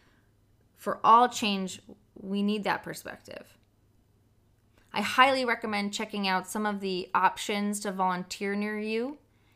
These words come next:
If you head on over to Patagonia Action Works, you can actually find environment,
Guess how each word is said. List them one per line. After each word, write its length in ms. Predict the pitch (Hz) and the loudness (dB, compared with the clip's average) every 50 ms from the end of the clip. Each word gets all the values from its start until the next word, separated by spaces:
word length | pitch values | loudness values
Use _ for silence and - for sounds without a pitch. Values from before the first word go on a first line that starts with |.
| _ _ _ | _ _ _
If 120 | - - - | -16 -8 -6
you 100 | 202 202 | -6 -6
head 260 | 202 - 208 196 214 | -4 -2 -2 0 2
on 160 | 226 226 226 | 2 2 2
over 360 | 226 214 208 196 202 202 190 | 0 -2 -2 -2 -2 -4 -4
to 160 | 190 190 - 226 | -4 -6 -10 -12
Patagonia 680 | - - - 202 202 202 202 208 196 196 196 196 190 | -10 -4 -2 -2 -2 -2 -4 -4 -4 -4 -2 -2 -2
Action 480 | 185 - - 190 185 - - 190 190 190 | -2 -2 -2 -2 -4 -8 -10 -10 -8 -6
Works, 380 | 190 190 196 196 - - - - _ - - - _ _ _ | -6 -6 -6 -8 -12 -16 -18 -18 _ -20 -20 -20 _ _ _
you 100 | - 214 | -14 -10
can 140 | 202 220 220 | -6 -4 -4
actually 360 | 220 226 220 - - 254 247 | -4 -4 -4 -6 -6 -6 -6
find 280 | 247 - 220 220 226 226 | -2 -2 -2 -2 -2 -4
environment, 520 | 220 208 202 196 202 208 202 202 202 202 | -4 -4 -4 -4 -2 -2 -2 -2 -4 -6